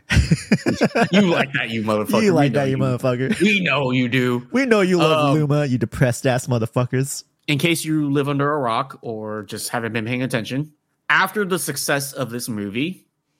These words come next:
Speaker 2: um, which was highly successful, they've obviously announced plans for a Nintendo Cinematic Universe.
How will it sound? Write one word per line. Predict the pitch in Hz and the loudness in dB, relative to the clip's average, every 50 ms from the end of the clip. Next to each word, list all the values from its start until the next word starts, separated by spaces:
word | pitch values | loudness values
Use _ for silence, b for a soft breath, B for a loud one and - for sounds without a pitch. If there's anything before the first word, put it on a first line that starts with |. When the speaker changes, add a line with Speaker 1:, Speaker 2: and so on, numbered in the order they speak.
| _ _ | _ _
Speaker 2:
um, | - 127 117 110 107 107 104 101 101 101 98 98 101 | -4 -2 -2 0 0 -2 -2 -2 -2 -4 -4 -6 -6
which | 101 104 98 - - | -6 -6 -6 -8 -8
was | 113 104 104 104 117 117 | -6 -2 -2 -2 -2 -2
highly | - - 123 117 113 113 127 | -4 -6 -6 -4 -2 -2 -2
successful, | 127 - 143 - 135 113 104 - 156 160 190 208 - _ _ - | -4 -4 -4 -2 -2 -2 -2 -2 -4 -4 -4 -6 -10 _ _ -8
they've | 107 107 120 123 127 127 127 120 107 - - | -4 -2 0 0 0 0 -2 -4 -4 -6 -2
obviously | 127 127 120 113 120 120 117 - - 127 123 120 123 120 | -2 0 0 0 -2 -4 -4 -4 -4 -2 -2 -2 -2 -2
announced | 131 123 117 113 107 113 107 - - - - - _ _ | -4 -4 -2 -2 -2 -2 -4 -6 -8 -10 -12 -16 _ _
plans | - - 135 120 113 110 110 110 113 110 107 104 - - | -10 -4 -2 0 0 0 0 0 -2 -4 -6 -8 -8 -10
for | - - 117 120 113 107 107 104 104 104 104 - | -10 -6 -4 -2 0 0 0 -2 -2 -4 -4 -4
a | - 107 104 101 101 101 98 95 | -4 -4 -2 -2 -2 -4 -4 -6
Nintendo | 101 104 104 - 120 113 107 110 110 | -6 -6 -6 -4 -4 -4 -2 -2 -4
Cinematic | 104 101 - 120 104 101 98 98 98 98 95 98 | -4 -4 -4 -6 -4 -4 -4 -4 -4 -6 -6 -6
Universe. | 104 101 101 98 - - - - - - - | -8 -10 -10 -12 -14 -14 -12 -10 -10 -10 -12